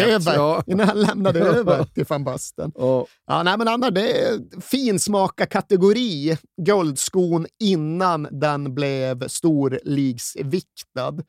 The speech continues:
Speaker 2: Men det var då under åttiotalet. Först då Erwin van den Berg i belgiska Liège. Georgi Slavkov, kanonklubb
Speaker 1: Men det sa ju
Speaker 2: mot
Speaker 1: van den Berg.
Speaker 2: klubb. Ja, men du höll ju på att tänka på Holland, den Göran van den Berg.
Speaker 1: Nej, nej, nej, nej.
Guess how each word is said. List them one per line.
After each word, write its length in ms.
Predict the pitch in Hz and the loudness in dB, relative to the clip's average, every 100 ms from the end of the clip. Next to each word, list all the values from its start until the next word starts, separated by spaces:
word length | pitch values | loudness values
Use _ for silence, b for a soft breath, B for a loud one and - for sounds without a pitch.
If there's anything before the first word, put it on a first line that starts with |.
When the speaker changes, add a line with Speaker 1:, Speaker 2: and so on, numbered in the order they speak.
| _ _ | _ _
Speaker 2:
Men 100 | - | -6
det 60 | 175 | 0
var 240 | 185 220 | 2 4
då 60 | 175 | 4
under 240 | 165 151 156 | 4 4 2
åttiotalet. 720 | - - 135 135 135 139 - | -2 -6 0 2 2 0 0
Först 200 | 170 - | 0 0
då 80 | - | -2
Erwin 480 | 180 147 143 147 135 - | 4 4 4 0 -2 0
van 260 | 143 139 | 0 0
den 260 | 139 139 123 | 0 0 2
Berg 440 | 139 143 131 120 | 2 2 -2 -4
i 40 | 127 | -2
belgiska 600 | 131 127 123 123 - 123 | 0 0 -2 -6 -4 -2
Liège. 800 | 123 135 135 113 127 - - 156 - _ _ - | 2 2 0 -2 -8 -8 -2 -2 -2 _ _ -2
Georgi 480 | 175 185 165 151 139 | 2 4 4 2 -2
Slavkov, 720 | - 151 - 135 - 143 127 | 0 0 -2 -6 0 0 2
kanonklubb 360 | - 151 143 240 | 0 2 2 4
Speaker 1:
Men 80 | 285 | 4
det 60 | 151 | 6
sa 160 | 539 147 | 6 6
ju 60 | |
Speaker 2:
mot 100 | 143 | 2
Speaker 1:
van 100 | 151 | 2
den 120 | 135 120 | 2 2
Berg. 280 | 120 135 | 2 0
Speaker 2:
klubb. 100 | 143 - _ _ | -4 -12 _ _
Ja, 80 | 143 | -4
men 100 | 143 | 2
du 120 | 180 | 4
höll 100 | 214 | 4
ju 60 | |
på 120 | - 170 | 0 -2
att 60 | |
tänka 260 | 175 151 151 | -2 -2 -4
på 80 | 143 | -4
Holland, 720 | - 165 131 131 160 190 147 | 0 0 0 -2 -2 -2 -4
den 120 | 143 | -2
Göran 360 | 139 135 131 | -2 -2 -4
van 160 | 131 131 | -6 -8
den 160 | 127 127 | -6 2
Berg. 160 | - | 2
Speaker 1:
Nej, 320 | 135 127 165 170 | 4 4 4 4
nej, 240 | 139 110 | 2 -2
nej, 200 | 107 90 | -4 -8
nej. 240 | 85 82 | -10 -12